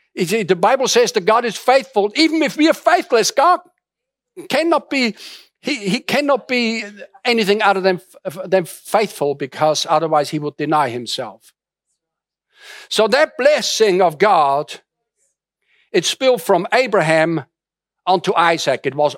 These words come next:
on Isaac. <laughs> I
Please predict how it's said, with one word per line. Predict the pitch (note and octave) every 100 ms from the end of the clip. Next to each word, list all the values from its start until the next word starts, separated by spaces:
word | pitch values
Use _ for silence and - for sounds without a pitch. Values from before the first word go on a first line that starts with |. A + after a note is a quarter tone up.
| -
on | F#3+ G3
Isaac. | G3+ E3+ F3 C#3 B2 F2 - _ _ _ _ _ _ _ _ _ _ _ _ -
<laughs> | - - - _ _ - - - _ _ _ _ _ _ _ _ _ _ _ -
I | C3+ - C#3+